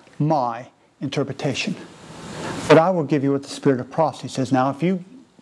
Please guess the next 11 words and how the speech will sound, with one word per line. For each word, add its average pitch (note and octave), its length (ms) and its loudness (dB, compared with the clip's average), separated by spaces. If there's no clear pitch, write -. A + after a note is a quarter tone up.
believe D#3 220 6
the C#3 60 0
Spirit D#3 280 2
of - 80 -10
prophecy, F3+ 340 0
if - 100 -10
you're G3+ 120 2
like F#3 200 2
those C#3+ 180 -4
people, F#3 400 -4
uh, B2+ 360 2